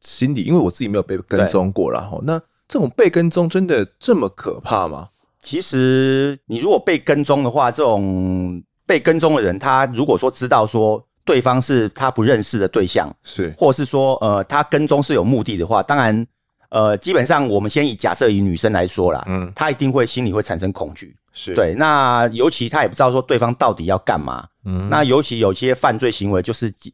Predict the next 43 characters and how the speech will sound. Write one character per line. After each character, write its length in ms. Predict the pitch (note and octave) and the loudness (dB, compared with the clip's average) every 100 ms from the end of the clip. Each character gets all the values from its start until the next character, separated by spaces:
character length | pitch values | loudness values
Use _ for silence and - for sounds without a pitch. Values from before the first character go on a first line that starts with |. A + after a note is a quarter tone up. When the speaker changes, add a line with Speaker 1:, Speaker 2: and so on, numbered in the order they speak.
| _ | _
Speaker 2:
从 320 | _ - F#2+ A2 | _ -2 -2 0
跟 240 | - C3 C3+ | 0 0 2
踪 200 | B2+ B2+ | 0 0
行 160 | G#2 | 0
为 100 | G2 | 0
开 200 | F#2+ G2+ | 0 -2
始， 240 | F#2+ - - _ _ _ | -4 -6 -18 _ _ _
比 100 | B2 | -4
如 60 | |
说 180 | A#2 A#2+ | 0 0
是 280 | A#2 B2 G#2+ | 2 0 0
强 260 | - G2+ G#2 | -2 -6 0
盗 160 | B2+ | 2
抢 300 | G#2+ - F2 | 2 0 -4
夺 260 | E2 E2+ F2 | -2 0 2
啦， 280 | F#2+ F#2+ F#2+ | 2 2 0
甚 260 | - B2 | 0 2
至 100 | A2 | 2
性 240 | A2 - A2+ | -2 -4 -4
侵 240 | - G#2+ | -2 0
啊， 220 | F#2+ E2+ - F2 | 0 -4 -8 -4
Speaker 1:
哇。 180 | F2 E2+ | -2 2
Speaker 2:
都 80 | |
是 140 | D3 F#3+ | 0 0
从 180 | A#2+ B2 | 0 0
这 120 | C#3+ | 0
一 40 | |
些 140 | B2 B2+ | 0 -2
跟 200 | C3 B2+ | 0 2
踪 160 | B2 | 0
行 140 | B2 G2 | 0 2
为 140 | A#2 | 4
开 120 | G#2+ | 2
始。 80 | G2 | 0
Speaker 1:
对 60 | - | -8
耶。 80 | - _ - | -18 _ -2
Speaker 2:
所 120 | G3 | -2
以 40 | |
说 180 | F3 F#3 | 2 0
这 100 | G3 | 0
些 140 | F3+ | -2
被 180 | F3 F3 | 0 2
害， 200 | D#3+ C#3 | 2 2